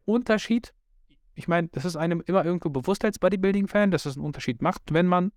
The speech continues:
gut posen kann. Aber wie fatal das sein kann, wenn du halt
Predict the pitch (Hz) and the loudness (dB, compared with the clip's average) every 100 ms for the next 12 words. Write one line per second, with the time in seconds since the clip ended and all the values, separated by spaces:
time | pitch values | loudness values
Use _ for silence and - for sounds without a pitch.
0 | _ - 175 175 180 185 196 185 _ _ | _ -8 -2 2 2 2 -2 -2 _ _
1 | _ _ _ - 127 120 160 175 - _ | _ _ _ -6 -4 -2 -2 -2 -4 _
2 | _ - - 139 - 175 254 175 131 139 | _ -12 -4 -4 0 4 4 4 0 2
3 | 180 185 151 160 170 151 143 151 147 143 | 2 2 0 0 0 0 -2 -2 0 -2
4 | - | -4